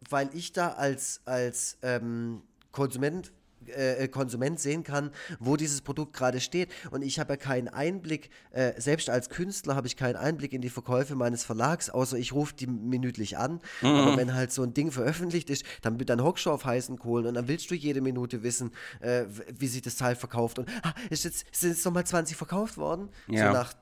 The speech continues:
Speaker 1: zwei Tagen oder so.
Speaker 2: Mhm.
Speaker 1: Ähm, und da war Amazon für mich immer der einzige, leider der einzige Indikator, um festzustellen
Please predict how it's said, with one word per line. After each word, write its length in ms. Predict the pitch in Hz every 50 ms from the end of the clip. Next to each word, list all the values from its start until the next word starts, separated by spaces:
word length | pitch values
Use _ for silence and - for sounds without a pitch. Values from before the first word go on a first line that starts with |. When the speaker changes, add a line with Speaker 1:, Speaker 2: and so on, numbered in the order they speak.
| _ - -
Speaker 1:
zwei 200 | - 131 127 127
Tagen 420 | 120 131 117 113 117 120 120 120
oder 240 | 110 107 107 117 113
so. 240 | 117 120 117 120 117 - - - -
Speaker 2:
Mhm. 140 | 110 117 117
Speaker 1:
Ähm, 260 | 135 135 117 113 110 107
und 160 | 139 123 131
da 100 | 127 110
war 180 | 135 151 175 180
Amazon 420 | 190 190 185 185 185 - 170 156
für 120 | - - 151
mich 180 | 147 135 -
immer 260 | 120 135 135 127 120
der 160 | 120 - 127 107
einzige, 640 | 113 123 131 120 117 135 120 123 127 120 120 98 73
leider 380 | 120 120 135 175 196 185 143
der 120 | 123 120 92
einzige 460 | 117 131 143 143 - 143 135 143 131
Indikator, 640 | 131 131 127 120 - 127 123 131 139 - 156 151 131
um 100 | 123 120
festzustellen 840 | - 135 135 135 - - 151 139 - - 135 131 131 135 139 147